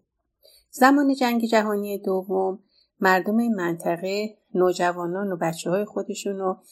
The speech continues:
به جنگل‌ها و پناهگاه‌های اطراف، اه، می‌بردن، پنهان می‌کردن و معلم‌ها به اونجا می‌رفتن و به بچه‌ها آموزش می‌دادن. چون اعتقاد داشتن که آموزش نباید متوقف بشه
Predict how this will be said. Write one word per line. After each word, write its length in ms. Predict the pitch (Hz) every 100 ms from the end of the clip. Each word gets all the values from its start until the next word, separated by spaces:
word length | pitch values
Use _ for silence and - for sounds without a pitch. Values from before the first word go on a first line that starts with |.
| _ _
به 120 | 185
جنگل‌ها 680 | 175 175 175 165 165 165 214
و 60 | 226 220
پناهگاه‌های 680 | 170 180 175 - 175 180 185
اطراف، 420 | - 165 - 180 185
اه، 420 | - 160 151 - 165
می‌بردن، 600 | 180 196 196 190 190 180
پنهان 380 | 170 160 165 190
می‌کردن 680 | 196 196 202 190 190 190 190 - - - -
و 80 | 185
معلم‌ها 580 | 190 190 196 190 190 247
به 120 | 233
اونجا 400 | 185 185 175 214
می‌رفتن 540 | 240 226 214 220 208
و 40 | 190
به 80 |
بچه‌ها 420 | 160 165 - 170 196
آموزش 580 | 185 160 151 175 170
می‌دادن. 400 | 156 151 - - - _ _ _ _ _ _ _ _
چون 380 | - 262 262 247 - - -
اعتقاد 580 | 196 196 208 190 226 233
داشتن 440 | 185 180 180 180
که 320 | 170 185 185 180 -
آموزش 560 | - 185 180 180 208 208
نباید 520 | 202 208 220 202 185
متوقف 720 | 175 170 165 165 165 165 165
بشه 340 | 165 170 170